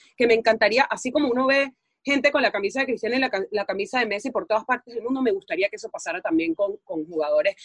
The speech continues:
de color, jugadores nuevos, frescos, imágenes que representen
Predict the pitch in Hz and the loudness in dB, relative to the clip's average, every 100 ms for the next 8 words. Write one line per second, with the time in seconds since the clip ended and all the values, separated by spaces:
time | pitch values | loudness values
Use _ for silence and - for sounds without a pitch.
0 | - - 220 - 196 226 254 262 233 165 | -20 0 2 4 4 6 6 4 2 2
1 | 180 202 240 269 262 254 262 254 - 247 | 0 -2 0 2 4 6 4 4 0 0
2 | 254 - - 262 254 240 226 208 196 202 | 0 -4 -4 -2 -2 -4 -6 -4 -6 -4
3 | 226 247 254 - - _ _ - 240 220 | -4 -4 -6 -14 -20 _ _ -6 -2 -2
4 | 214 196 - - 190 - 220 208 240 277 | -2 -2 -6 -10 -10 -4 -4 -2 -2 -4